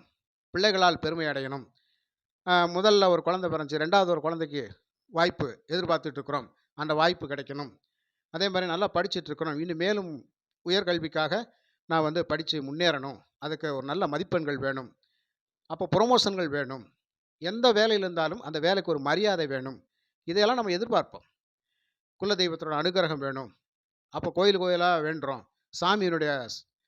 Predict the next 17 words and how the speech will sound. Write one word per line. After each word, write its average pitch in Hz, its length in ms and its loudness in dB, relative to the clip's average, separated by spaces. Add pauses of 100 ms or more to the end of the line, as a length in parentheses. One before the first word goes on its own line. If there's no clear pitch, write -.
அனுகிரகம் 175 440 -2
நமக்கு 139 240 -10
எப்ப 165 200 -6
கிடைக்கும்? 139 360 -8 (420)
இதெல்லாம் 165 360 2
இந்த 143 160 -2
காலகட்டத்துல 117 560 -12
தான். - 200 -20 (1400)
அப்ப 151 220 0
அஞ்சாம் 165 320 2
இடம் 147 160 -4
நமக்கு 139 260 -2 (260)
ஒரு 180 160 -8
சிறப்பான 208 440 -2
பலனை 175 220 0
கொடுக்கும். 147 360 -8 (460)
புரியுதுங்களா? 151 340 0